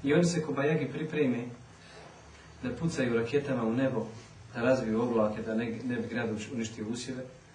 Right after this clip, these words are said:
a onda Allah Žešan dadne sušu, pa sve izgori.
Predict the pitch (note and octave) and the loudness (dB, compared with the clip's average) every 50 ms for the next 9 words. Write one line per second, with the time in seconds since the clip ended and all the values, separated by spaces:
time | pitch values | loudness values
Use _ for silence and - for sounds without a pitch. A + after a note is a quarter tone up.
0 | - - - - - - C3+ C3+ C3 B2 B2 B2 B2+ B2 A2 A2 G#2 - B2+ A#2 | -20 -20 -20 -20 -14 -6 0 0 0 2 0 0 0 -2 -2 -2 -4 -6 -6 -6
1 | A2+ A#2 A2 A2 G#2+ G2+ - - B2+ A#2 A2 - - - A#2+ A2 A2 - D#3 C#3+ | -6 -4 -4 -4 -4 -4 -4 -8 -8 -8 -8 -10 -12 -14 -14 -14 -12 -10 -10 -10
2 | A#2+ - A2+ G2 F#2+ | -10 -10 -10 -10 -10